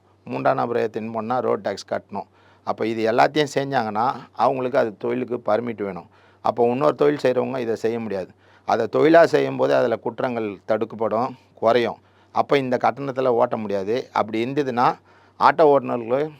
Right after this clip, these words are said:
மூணு பேருக்கு தொண்ணூறு ரூபா வாங்குறாங்க, அவங்க முப்பது ரூபா வாங்குறாங்கன்னா அது முறைப்படுத்த முடியும். எனவே கர்நாடக மாநிலத்துல எல்லோ போர்டு கொடுத்து முறைப்படுத்திட்டாங்க.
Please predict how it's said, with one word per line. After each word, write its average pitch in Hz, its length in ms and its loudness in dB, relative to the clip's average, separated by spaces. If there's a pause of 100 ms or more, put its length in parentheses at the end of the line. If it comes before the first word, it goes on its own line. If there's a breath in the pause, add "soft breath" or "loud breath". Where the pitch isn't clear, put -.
(260 loud breath)
மூணு 139 260 -2
பேருக்கு 135 280 0
தொண்ணூறு 123 280 -6
ரூபா 131 140 2
வாங்குறாங்க, 117 400 -2
அவங்க 117 160 -4
முப்பது 113 320 -2
ரூபா 117 160 2
வாங்குறாங்கன்னா 107 580 -2 (340 soft breath)
அது 104 160 -6
முறைப்படுத்த 107 560 -2
முடியும். 95 420 -8 (300 soft breath)
எனவே 110 300 -2
கர்நாடக 139 480 2
மாநிலத்துல 120 500 -2
எல்லோ 120 200 0
போர்டு 117 200 -2
கொடுத்து 110 280 -8
முறைப்படுத்திட்டாங்க. 104 760 -6